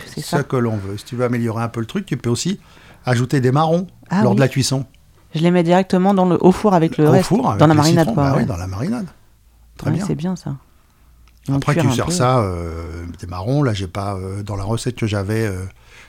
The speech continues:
Speaker 2: tagliatelle, tu peux aussi faire une petite polenta.
Speaker 1: Ouais, j'allais le dire.
Speaker 2: Petite polenta, euh, avec de la semoule de maïs
Speaker 1: Alors,
Speaker 2: et tout ça, et que tu passes au
Speaker 1: c'est
Speaker 2: four
Speaker 1: vrai que,
Speaker 2: après,
Speaker 1: voilà.
Speaker 2: tranquille.
Speaker 1: À Noël, je fais souvent ça parce que je fais une polenta et je la mets dans un emporte-pièce et je fais genre une étoile ou un truc comme ça.
Speaker 2: Voilà.
Speaker 1: Et ça fait tout de suite, euh,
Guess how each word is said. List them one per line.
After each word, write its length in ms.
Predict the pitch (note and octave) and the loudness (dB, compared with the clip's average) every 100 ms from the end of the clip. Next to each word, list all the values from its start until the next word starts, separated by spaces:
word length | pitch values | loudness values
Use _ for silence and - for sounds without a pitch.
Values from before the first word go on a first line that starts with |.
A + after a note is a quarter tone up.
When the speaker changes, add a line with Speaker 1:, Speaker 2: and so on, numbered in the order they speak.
| - | -8
Speaker 2:
tagliatelle, 680 | A2+ A2 G#2+ G#2 - F3+ F#3 | -6 -2 -2 -4 -2 -2 -2
tu 100 | B2+ | -4
peux 120 | - | -4
aussi 200 | A#2 - | -4 -4
faire 180 | A2+ A#2+ | -4 -4
une 80 | G#2+ | -4
petite 180 | - G2+ | -6 -6
polenta. 540 | G#2+ A2 B2+ F3+ F#3+ - | -4 -2 -2 -2 -4 0
Speaker 1:
Ouais, 100 | G3+ | 2
j'allais 220 | E3 C3 | 2 2
le 60 | C#3 | 0
dire. 260 | D3 C#3+ A2+ - _ _ _ - - - | -2 -4 -6 -18 _ _ _ -20 -20 -20
Speaker 2:
Petite 180 | - A2 | -14 -10
polenta, 600 | - A2+ A#2 A#2 B2 B2 A2 | -4 -2 0 0 0 0 -2
euh, 260 | F#2 F#2 F2 - - | -4 -6 -10 -14 -20
avec 200 | G2+ G2 | -14 -10
de 60 | G#2 | -8
la 80 | |
semoule 280 | G#2+ - B2 | -8 -4 -4
de 80 | A2 | -2
maïs 400 | G#2+ G#2+ C#3 C#3 | -2 -2 -2 0
Speaker 1:
Alors, 140 | C#3+ | 0
Speaker 2:
et 20 | B2+ | 0
tout 60 | |
ça, 240 | A2+ C3+ D#3 | 0 0 0
et 40 | |
que 100 | - | -2
tu 140 | A2+ - | -6 -6
passes 220 | A#2 - | -6 -4
au 40 | |
Speaker 1:
c'est 80 | A#2 | -2
Speaker 2:
four 80 | D3+ | 2
Speaker 1:
vrai 120 | D#3+ | 2
que, 40 | - | 2
Speaker 2:
après, 180 | - D3 | -2 0
Speaker 1:
voilà. 200 | C#3+ C3 | 0 0
Speaker 2:
tranquille. 320 | C3+ D3+ C3 - - - - | 0 -2 -2 -8 -20 -12 0
Speaker 1:
À 80 | F3 | 4
Noël, 280 | E3+ F#3+ | 4 4
je 120 | F#3 D#3+ | 2 0
fais 140 | E3 | -2
souvent 280 | D#3 F#3+ F3 | -4 -2 -4
ça 200 | E3 G3 | 2 0
parce 120 | G3 | 0
que 100 | - | -4
je 80 | E3 | -4
fais 80 | - | 0
une 100 | E3+ | 0
polenta 420 | D#3+ D#3+ D#3 E3+ | 2 2 2 4
et 40 | G3+ | 4
je 60 | F#3 | 4
la 60 | |
mets 80 | E3 | 4
dans 200 | E3+ D#3 | 4 4
un 80 | D#3 | 6
emporte-pièce 600 | D#3+ D#3 - F3 - D3 - | 4 2 -2 -2 0 -4 -2
et 20 | |
je 80 | A#2 | -4
fais 120 | C3 | -2
genre 240 | B2+ C#3+ | 2 2
une 120 | C3+ C#3 | 4 4
étoile 540 | C3 - C#3 D3 D3 | 2 2 6 8 6
ou 100 | C3+ | 4
un 60 | B2+ | 0
truc 180 | C#3 | -2
comme 140 | G#2 B2+ | -4 -2
ça. 180 | C#3+ F3 | 2 2
Speaker 2:
Voilà. 320 | B2 B2 A2 | 4 0 2
Speaker 1:
Et 80 | D3 | 0
ça 160 | - D3+ | 2 4
fait 120 | D#3 | 2
tout 140 | - | 2
de 80 | F#3 | -4
suite, 320 | - G#3+ A3+ D#3+ | -2 -2 0 2
euh, 400 | C#3+ C3+ C3+ | 4 4 2